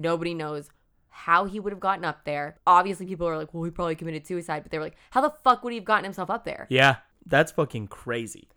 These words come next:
Speaker 1: During the Second World War, the pub became a popular drinking spot with R C A F airmen. The airmen would goad each other to sit in the chair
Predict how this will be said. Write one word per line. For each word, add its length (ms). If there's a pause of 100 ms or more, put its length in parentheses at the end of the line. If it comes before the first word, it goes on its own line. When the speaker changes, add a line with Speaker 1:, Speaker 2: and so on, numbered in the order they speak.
(280)
Speaker 1:
During 280
the 80
Second 440
World 300
War, 460
the 100
pub 240
became 280
a 80
popular 500
drinking 420
spot 440
with 300 (180)
R 180
C 440
A 180
F 320 (120)
airmen. 720
The 80
airmen 320
would 300
goad 280
each 200
other 300
to 120
sit 340
in 140
the 80
chair 640